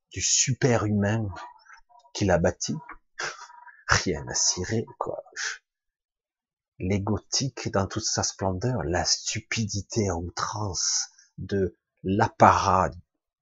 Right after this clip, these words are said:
virtuel de l'apparence. Mais c'est de ça qu'il s'agit,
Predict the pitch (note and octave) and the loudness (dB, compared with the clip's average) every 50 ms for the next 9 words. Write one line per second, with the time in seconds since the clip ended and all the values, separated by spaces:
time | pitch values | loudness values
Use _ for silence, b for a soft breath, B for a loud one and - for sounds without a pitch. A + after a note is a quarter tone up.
0 | _ _ G2 F#2+ - A#2+ G#2+ - - - - - G2+ F#2 F#2+ F#2 F2 E2+ D#2 F2 | _ _ -10 -4 -2 -2 -2 -2 -4 -2 2 4 4 6 6 4 4 2 0 0
1 | E2 D#2 - - - - - - - - - - - - - - - - _ _ | 0 0 0 -2 -4 -2 -4 -6 -8 -8 -6 -4 -2 -2 -2 -2 -4 -8 _ _
2 | _ _ _ _ _ _ _ _ _ _ _ _ _ _ _ _ _ _ _ _ | _ _ _ _ _ _ _ _ _ _ _ _ _ _ _ _ _ _ _ _
3 | _ _ _ _ _ _ _ _ _ _ _ _ _ _ _ B B B B B | _ _ _ _ _ _ _ _ _ _ _ _ _ _ _ B B B B B
4 | B B B B B B B B B B B B B B B B B B _ _ | B B B B B B B B B B B B B B B B B B _ _
5 | _ - D#3+ F3+ F3 - - _ B B B B B B B B B B B - | _ 8 10 10 10 8 4 _ B B B B B B B B B B B -8
6 | - _ _ _ _ - - - C3 - - - - F3+ E3 D#3+ - G#2 - - | -12 _ _ _ _ -4 2 2 2 2 4 4 6 6 4 4 2 2 2 4
7 | - G2+ F#2 F2+ F#2 F#2 F2+ F2+ F2 D2+ D2+ | 4 4 2 2 0 0 0 0 -2 -4 -6